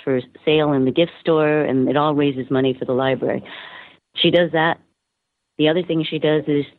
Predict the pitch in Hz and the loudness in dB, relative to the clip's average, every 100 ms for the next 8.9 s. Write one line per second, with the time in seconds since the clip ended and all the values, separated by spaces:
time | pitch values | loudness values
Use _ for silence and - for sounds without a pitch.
0 | - 147 143 139 - - 143 143 147 147 | -2 2 2 2 0 2 2 2 0 0
1 | 147 143 147 - 151 - - 143 135 135 | 0 0 -4 -2 -2 -2 -4 0 0 0
2 | 135 135 131 127 - 147 135 139 139 170 | -2 2 2 0 0 2 2 0 2 2
3 | 165 147 135 131 135 123 151 147 170 175 | 2 0 -2 0 -2 0 0 2 2 0
4 | - 143 139 139 - 143 143 147 _ 143 | -2 -2 0 -2 -2 -2 0 -2 _ -2
5 | 131 - - - - - - 180 180 156 | -2 -6 -20 -18 -18 -8 -2 0 0 0
6 | 151 170 175 170 - 156 147 143 139 151 | 2 2 2 0 -2 0 0 0 -2 -2
7 | 170 - 151 185 175 175 175 160 151 170 | -4 -4 -4 -2 0 0 0 -2 -2 0
8 | 175 160 156 160 - 156 151 165 160 | 0 -4 -4 -6 -2 0 2 0 0